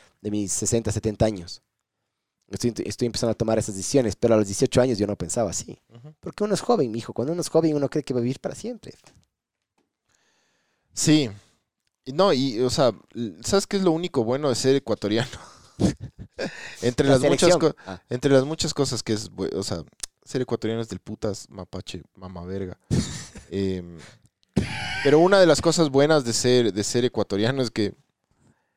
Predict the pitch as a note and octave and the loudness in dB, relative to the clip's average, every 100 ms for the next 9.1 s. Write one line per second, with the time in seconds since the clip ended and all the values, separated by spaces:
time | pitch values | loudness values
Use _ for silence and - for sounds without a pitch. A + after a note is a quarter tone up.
0 | _ _ _ _ _ _ _ D#3 - D#3 | _ _ _ _ _ _ _ -2 2 6
1 | C#3+ D3+ D#3 D3 - E3 D#3+ C#3+ A2 _ | 8 8 6 4 2 4 2 2 -4 _
2 | _ _ _ - D#3 D3+ D#3 D3+ D#3 C#3 | _ _ _ 2 2 6 4 6 2 2
3 | - C#3 D#3+ D3 C3+ - C3+ C#3 B2+ A#2+ | 0 0 2 2 0 -2 -2 -2 -2 -4
4 | G#2 A2+ G#2+ A2+ - C3 A2+ A#2 B2 A#2+ | -2 -2 -2 -4 0 0 -2 -6 -6 -2
5 | B2 A#2+ A2 B2 A#2 A2+ G2+ G2+ A#2 A2 | -2 -2 -4 -2 -2 -2 -4 -6 -6 -4
6 | G2 - - E2+ E2 F#2 C#2+ C2+ D#2+ - | -6 -8 -6 -2 -2 -4 -8 -10 -12 -14
7 | _ _ _ _ _ _ _ _ A#2+ B2+ | _ _ _ _ _ _ _ _ -6 0
8 | D3 D3+ D3 C3+ C3 C3+ C3 B2 - - | 2 2 2 2 2 2 0 -2 -6 -10